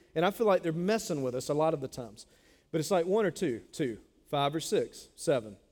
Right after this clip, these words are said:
That wasn't an option. Six, seven or eight, now seven. You know, it's just like, con-, now what are they doing?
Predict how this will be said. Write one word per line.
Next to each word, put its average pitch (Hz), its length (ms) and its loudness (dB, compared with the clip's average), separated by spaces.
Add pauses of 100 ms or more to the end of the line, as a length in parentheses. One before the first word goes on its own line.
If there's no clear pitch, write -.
(100)
That 139 140 -2
wasn't 143 220 -2
an 156 100 0
option. 117 320 -8
Six, - 500 -6 (380)
seven 147 320 0
or 156 80 0
eight, 135 260 -2
now 147 180 -2
seven. 117 380 -6 (240)
You 156 100 -2
know, 160 120 4
it's 151 100 0
just 160 180 -6
like, 156 240 2 (400)
con-, 196 280 0
now 185 100 4
what 240 160 6
are 226 40 4
they 202 100 4
doing? 170 340 -2